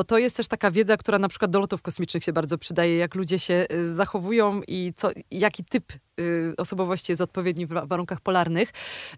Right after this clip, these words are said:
S-, wśród tych danych, ich nie jest dużo, no bo nie ma tych,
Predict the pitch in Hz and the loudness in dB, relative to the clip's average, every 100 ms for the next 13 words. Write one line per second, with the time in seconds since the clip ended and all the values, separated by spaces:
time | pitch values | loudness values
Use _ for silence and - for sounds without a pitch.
0 | - - - 214 - - 269 214 202 208 | -10 -8 -4 -2 0 2 6 6 6 4
1 | - 190 202 247 190 208 185 165 156 165 | 0 -2 2 2 2 0 0 0 0 -2
2 | 190 175 - 127 - | 0 -2 -4 -12 -14